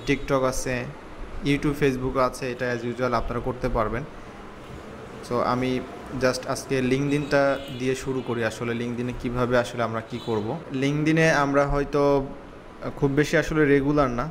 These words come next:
তো আমাদেরকে এখানে আসলে রেগুলার হতে হবে। আর যেহেতু এখন আপনাদের হচ্ছে এই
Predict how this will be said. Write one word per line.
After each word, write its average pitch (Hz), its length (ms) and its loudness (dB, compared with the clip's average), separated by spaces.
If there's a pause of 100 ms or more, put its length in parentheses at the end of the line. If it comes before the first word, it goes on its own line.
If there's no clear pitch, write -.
(120)
তো 131 60 0
আমাদেরকে 135 640 2 (180)
এখানে 135 280 -2
আসলে 139 260 4
রেগুলার 139 580 4 (760)
হতে 147 160 4
হবে। 117 300 4 (880)
আর 120 180 0
যেহেতু 143 260 4
এখন 147 280 2
আপনাদের 143 400 0
হচ্ছে 147 440 2
এই 127 400 0